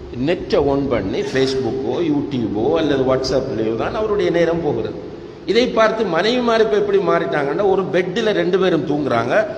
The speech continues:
ஒரு பக்கம் கணவன், இன்னும் ஒரு பக்கம் மனைவி, ஆளுக்கு ஒரு போன். இப்படித்தான் இன்று வாழ்க்கை போய்க் கொண்டிருக்கிறது. நமக்கு இருக்கிற ரெஸ்பான்சிபிலிட்டி என்ன, நம்முடைய வீட்டின் நிலைமை என்ன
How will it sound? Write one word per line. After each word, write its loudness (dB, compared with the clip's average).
ஒரு 4
பக்கம் 0
கணவன், 0
இன்னும் 0
ஒரு 2
பக்கம் -2
மனைவி, -2
ஆளுக்கு 2
ஒரு 0
போன். -6
இப்படித்தான் 2
இன்று 0
வாழ்க்கை 2
போய்க் -2
கொண்டிருக்கிறது. -4
நமக்கு 0
இருக்கிற 0
ரெஸ்பான்சிபிலிட்டி 0
என்ன, 2
நம்முடைய 4
வீட்டின் 0
நிலைமை 0
என்ன 2